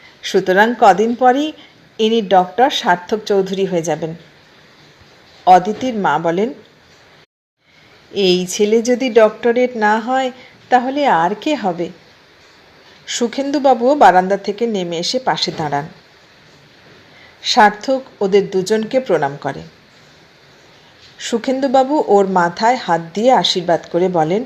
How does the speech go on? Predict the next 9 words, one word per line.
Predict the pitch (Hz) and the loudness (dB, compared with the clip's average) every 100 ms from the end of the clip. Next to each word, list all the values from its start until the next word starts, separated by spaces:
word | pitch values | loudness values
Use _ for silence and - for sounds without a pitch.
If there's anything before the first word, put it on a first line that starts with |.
| - - _ _ _ _ _ _ _ - 208 | -8 -20 _ _ _ _ _ _ _ -20 -10
"দীর্ঘজীবী | 180 202 196 190 220 214 180 165 | 0 4 4 2 -4 -2 0 0
হও | 160 | 2
বাবা।" | 156 147 156 220 254 - - - _ _ _ _ _ _ _ _ - | 2 0 2 0 0 -20 -20 -20 _ _ _ _ _ _ _ _ 2
অদিতি | 196 190 226 262 | 4 4 -2 -4
সার্থককে | 247 220 180 - 214 - 240 | -4 -4 -6 -2 -4 -2 -4
নিয়ে | 220 196 226 277 | -2 -2 -2 -2
ঘরে | 196 180 175 | -2 0 2
যাবার | 185 202 208 | 2 4 2
পরপরই | 202 165 165 190 196 | 2 2 2 0 0